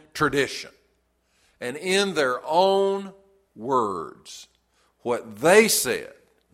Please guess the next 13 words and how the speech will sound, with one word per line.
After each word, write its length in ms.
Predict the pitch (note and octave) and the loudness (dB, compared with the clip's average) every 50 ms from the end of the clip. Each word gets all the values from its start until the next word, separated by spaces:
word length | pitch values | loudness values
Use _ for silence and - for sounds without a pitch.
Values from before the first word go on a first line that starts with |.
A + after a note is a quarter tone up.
| _ _ _ _ _ _ _ _ | _ _ _ _ _ _ _ _
was 200 | - G2 F#2+ G#2 | -14 -14 -12 -10
more 320 | A#2+ B2 C3+ C#3+ D#3 D3+ D3 | -8 -6 -2 0 2 0 0
important 760 | C#3+ C#3 - A2+ A2 G#2 G2+ F#2+ F#2 F#2+ G2 F#2 - _ - | 0 -4 -8 -6 -4 -4 -4 -4 -6 -8 -14 -18 -20 _ -18
than 200 | G2 F2+ F2 - - | -16 -16 -16 -18 -14
anything 560 | - B2+ C3 C3 B2+ A#2+ A#2+ B2 A#2 A2 G#2 | -8 -6 -6 -6 -6 -6 -8 -8 -8 -8 -8
else. 580 | F#2+ F2 D2 A#1+ - - _ _ - - - _ _ _ _ _ _ _ _ _ - _ _ | -10 -12 -12 -14 -16 -20 _ _ -20 -20 -20 _ _ _ _ _ _ _ _ _ -20 _ _
And 140 | A2+ A#2 C3 | -6 -2 0
neither 280 | D#3+ F3+ E3 D3+ C3+ | 2 2 2 2 0
God's 440 | A2+ A2 D3+ D#3 E3+ F3+ F3 - C#3+ | 2 4 6 8 8 8 8 4 0
word 540 | C3+ D#3 E3 E3 E3+ F3+ F#3+ G3+ G3+ - C#3+ - - _ - | 0 2 4 6 6 4 4 2 -2 -6 -12 -20 -20 _ -10
nor 300 | G#2 A2 A2+ A2 G#2 F#2+ | -6 -4 -4 -4 -4 -4
God's 440 | F#2+ C3+ C#3+ D#3 E3 F3 E3 D3+ | 0 2 4 6 6 4 4 0
Son 420 | - - - C#3+ A2+ F2 D#2 C2+ | -2 -2 -2 -2 -2 -2 -4 -6